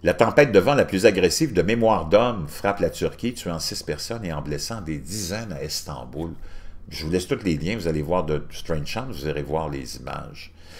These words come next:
Mystérieuse éclipse solaire inverse du quatre décembre deux mille vingt et un ne touchera et ne sera visible qu'en Antarctique. Guerre spatiale, des satellites américains attaqués quotidiennement.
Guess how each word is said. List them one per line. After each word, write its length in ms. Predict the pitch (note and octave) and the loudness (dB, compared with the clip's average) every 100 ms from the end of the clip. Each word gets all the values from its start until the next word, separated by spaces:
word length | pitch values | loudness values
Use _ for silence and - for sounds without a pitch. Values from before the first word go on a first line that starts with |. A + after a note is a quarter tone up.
| - | 2
Mystérieuse 600 | F#3 G3 A3+ F3 G#3 D#3+ | 6 12 12 12 12 12
éclipse 340 | D3+ - E3 - | 10 8 4 10
solaire 440 | C3+ C3+ D3 B2 | 10 12 10 8
inverse 500 | A2+ G#2 A#2 B2 G2+ | 6 8 8 8 4
du 40 | - | 4
quatre 180 | A2 | 6
décembre 300 | F#2+ F2+ G#2 | 6 0 2
deux 100 | F#2 | 2
mille 140 | F2 D#2 | 2 2
vingt 220 | D#2+ D2 | 0 2
et 60 | F#2 | 0
un 180 | A#2+ - - - - - - - G2+ - | 0 -6 -18 -20 -20 -20 -20 -18 -14 0
ne 160 | F2 - - | 2 2 -2
touchera 500 | - A2 - A2+ D#3+ - | -2 0 2 0 0 -4
et 160 | D#2+ - | -6 -6
ne 80 | E2 | -6
sera 200 | - F#2+ | 2 2
visible 380 | E2 D#2 B2+ - | 2 0 0 -2
qu'en 300 | F#2 D#2 D#2 | -4 -4 -4
Antarctique. 800 | C3 A#2+ - - - - G#2 - - - - - - - - - - - - - - - - - E2 | -6 -8 -8 -8 -8 -6 -8 -10 -18 -20 -20 -20 -20 -20 -20 -20 -20 -20 -20 -20 -20 -20 -20 -12 6
Guerre 240 | C3 D#3 | 8 8
spatiale, 680 | - D3 - C#3+ E3+ G#3+ F#3 | 8 6 6 4 2 0 0
des 140 | G2 | 2
satellites 460 | - A#2+ B2 C3 C3 | 4 4 4 6 6
américains 400 | F#2+ F#2 F#2+ D3+ | 6 2 0 0
attaqués 460 | F3+ - C#3 - F3+ | 0 6 4 4 0
quotidiennement. 680 | F#3+ F3+ D#3+ C3+ C3+ A2 | 0 -2 -2 2 2 2